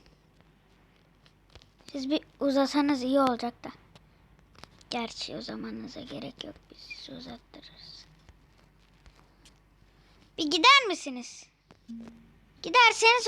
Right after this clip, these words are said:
hoş olur yoksa. Yoksa bu olur işte. Yoksa ne olacak? Demeyin işte. Yoksa bu olur işte.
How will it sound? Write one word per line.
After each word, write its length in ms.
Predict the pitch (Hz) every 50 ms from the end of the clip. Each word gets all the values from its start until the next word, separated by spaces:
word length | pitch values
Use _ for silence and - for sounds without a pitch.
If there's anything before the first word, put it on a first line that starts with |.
| 453 427
hoş 160 | 392 - 349
olur 220 | 294 254 233 220
yoksa. 460 | 220 220 220 214 214 - - - 240 - - _ - - - - _ _ _ _ _ -
Yoksa 280 | 392 403 - - - 480 466 466
bu 220 | 494 480 453 403
olur 180 | 339 269 247 226
işte. 340 | 226 - - - - - - - _ _ _ _ _ _ _ _ _ _ _ -
Yoksa 220 | 381 370 - - 440
ne 240 | 440 494 494 480
olacak? 220 | 440 370 427 427 427 - - _ - - - _ _ _ _ _ _ _ _ _ - - - _ _ _ _ _ _ _ _ _ _ _ _ _ _ -
Demeyin 500 | 622 494 392 311 262 247 233 226 226 233
işte. 120 | - _ _ _ _ _ _ _ _ _ _ _ _ _ _ _ _ _ - - - _ _ _ _ -
Yoksa 200 | 330 - - 466 494 480 - - - - - - - - - - _ _ _ _ -
bu 100 | 392 381
olur 240 | 359 302 254 233 220
işte. 360 | 214 214 - - - 233